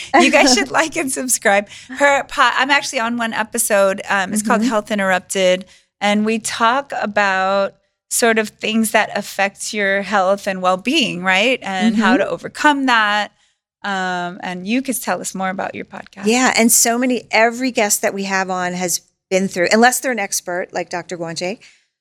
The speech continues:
Speaker 2: um, every guest that we have on has had some kind of health interruption, either really major,
Speaker 1: Mm-hmm,
Speaker 2: like
Speaker 1: mm-hmm.
Speaker 2: we had this amazing woman, Stephanie Victor,
Speaker 1: Mm-hmm.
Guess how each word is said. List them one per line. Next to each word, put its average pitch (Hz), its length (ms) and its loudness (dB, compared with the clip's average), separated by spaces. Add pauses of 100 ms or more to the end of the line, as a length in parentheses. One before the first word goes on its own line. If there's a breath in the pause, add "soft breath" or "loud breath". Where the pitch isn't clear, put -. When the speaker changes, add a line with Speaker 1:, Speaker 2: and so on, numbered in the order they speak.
(220)
Speaker 2:
um, 190 280 4
every 254 280 2
guest 220 520 -2
that 208 140 0
we 220 120 0
have 214 220 -4
on 180 340 -2
has 196 240 0
had 202 160 2
some 208 220 0
kind 208 220 -2
of 175 60 -4
health 202 280 0
interruption, 175 440 -2
either 170 220 0
really 202 340 4
major, 185 640 0
Speaker 1:
Mm-hmm, 220 420 0
Speaker 2:
like 190 140 4
Speaker 1:
mm-hmm. 202 80 -6
Speaker 2:
we 190 100 0
had 180 480 2
this - 200 0
amazing 180 420 0
woman, 175 340 -2
Stephanie 170 460 -2
Victor, 165 520 -2 (160 loud breath)
Speaker 1:
Mm-hmm. 208 220 -6